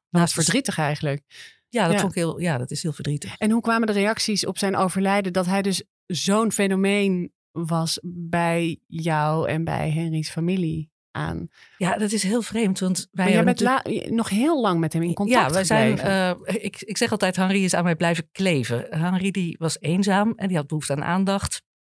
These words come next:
Speaker 1: En toen hij eenmaal aandacht van mij had gehad, dat gebeurt wel eens vaker, eh, als je mensen geïnterviewd hebt, eh, en je hebt een indruk achtergelaten en je hebt aandachtig geluisterd, eh, ja, toen wilde hij eigenlijk wel meer aandacht. En, eh, ja, hij heeft,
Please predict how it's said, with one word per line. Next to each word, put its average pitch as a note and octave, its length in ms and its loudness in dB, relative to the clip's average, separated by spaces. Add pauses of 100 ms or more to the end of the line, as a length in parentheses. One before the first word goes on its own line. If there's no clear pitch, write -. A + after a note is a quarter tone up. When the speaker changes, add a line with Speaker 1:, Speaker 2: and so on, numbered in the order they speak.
(300)
Speaker 1:
En F#3+ 120 2
toen F#3 160 0
hij E3+ 180 2
eenmaal E3 240 -2
aandacht E3 340 -2
van D#3+ 100 -2
mij C#3 100 2
had C3+ 140 -2
gehad, C#3 320 -4
dat - 120 -14
gebeurt D#3+ 240 -10
wel - 80 -10
eens - 120 -8
vaker, F3+ 380 -6 (540)
eh, F3 320 2 (200)
als - 380 -2
je E3+ 80 -2
mensen D#3+ 240 0
geïnterviewd E3+ 520 -4
hebt, - 460 -4
eh, D3+ 260 -4
en E3 140 0
je D#3+ 80 0
hebt D3+ 180 -2
een D#3 320 -2 (420)
indruk F#3 340 2
achtergelaten D3 640 -4
en D#3+ 60 -2
je D#3+ 60 2
hebt D#3+ 200 -6 (460)
aandachtig F3 420 0
geluisterd, E3+ 800 -2
eh, D#3+ 280 -2
ja, E3 180 -2
toen F#3+ 160 0
wilde F3 200 0
hij D#3 100 -4
eigenlijk D3 300 -4
wel D#3 120 -2
meer D#3 280 2
aandacht. C#3 440 -4
En, C#3+ 220 -2 (500)
eh, E3 320 0
ja, F3 160 0
hij C#3+ 80 0
heeft, D#3 260 -4